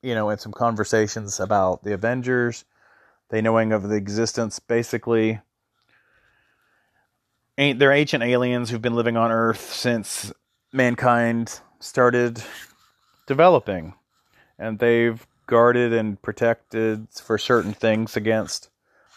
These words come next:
um, what are called deviants. And that was their job they were sent to Earth to do, is to get rid of the deviants. And after they destroyed all the deviants through the ages, they just basically settled down to,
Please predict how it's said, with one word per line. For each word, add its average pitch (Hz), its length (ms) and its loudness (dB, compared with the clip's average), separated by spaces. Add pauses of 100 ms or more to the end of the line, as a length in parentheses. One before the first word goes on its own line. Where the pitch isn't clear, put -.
(100)
um, 113 500 2 (1500)
what 123 120 4
are 117 60 4
called 117 240 2
deviants. 104 720 -4 (1700)
And 117 120 2
that 110 80 4
was 123 140 2
their 123 120 4
job 113 280 4
they 113 60 -2
were 107 100 0
sent 113 200 -2
to - 80 -18
Earth 113 260 -2
to 120 60 -6
do, 113 220 0
is 107 140 -2
to 117 80 -16
get 113 80 -2
rid 110 120 0
of 104 80 0
the 104 80 -4
deviants. 110 540 -2
And 107 80 -4
after 110 260 -4
they 107 300 2
destroyed 110 420 -4
all 107 80 4
the 104 100 -4
deviants 110 520 -4
through 110 160 -6
the 104 180 -2
ages, 107 440 -2
they 107 200 2
just 107 240 -6
basically 104 480 -4
settled 101 320 0
down 98 180 0
to, 98 100 -6